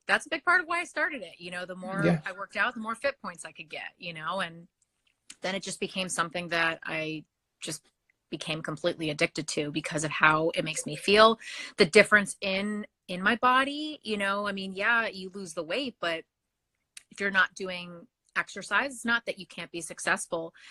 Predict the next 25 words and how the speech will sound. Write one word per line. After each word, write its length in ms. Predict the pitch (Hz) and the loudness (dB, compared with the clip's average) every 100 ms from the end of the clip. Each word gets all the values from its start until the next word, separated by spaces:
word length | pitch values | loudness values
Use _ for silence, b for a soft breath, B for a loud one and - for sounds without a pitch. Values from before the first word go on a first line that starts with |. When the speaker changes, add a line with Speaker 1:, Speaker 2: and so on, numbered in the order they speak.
| b - | b 4
Speaker 2:
Yeah. 300 | 151 151 175 | 8 8 6
Speaker 1:
but 40 | - _ - - _ - 180 170 | -6 _ -20 -20 _ -18 -10 -2
the, 160 | 196 _ - | -2 _ 0
I 100 | 190 | 2
can 180 | 190 214 | 2 -4
tell 340 | - - 202 196 | -4 0 0 2
such 220 | 240 226 | -4 -4
a 40 | |
difference 480 | 170 180 175 165 156 - | 0 0 2 -2 -4 -10
in 460 | 165 165 160 165 _ _ _ _ _ - | -10 -10 -12 -16 _ _ _ _ _ -2
the 100 | 175 | -2
toning 560 | - 180 170 156 156 - | 0 -2 0 -2 -4 -4
of 200 | 160 156 | -4 -4
my 140 | 165 | -4
body. 560 | 165 151 156 156 156 - | 0 0 0 -2 -4 -4
And, 520 | 160 151 151 151 151 - _ _ | -4 -4 -4 -8 -10 -12 _ _
um, 460 | - 151 147 135 - - _ _ _ _ - | -2 0 -2 -4 -12 -20 _ _ _ _ -2
you 140 | 185 | 4
know, 100 | 180 | 6
I, 160 | 165 165 - | 6 4 -2
I'm 140 | 170 | -6
just 220 | 151 151 - | -6 -6 -4
so 120 | 170 | -4
much 180 | 147 - | -4 -8
stronger 840 | - 165 156 175 175 180 180 185 | -4 -2 0 0 4 6 6 2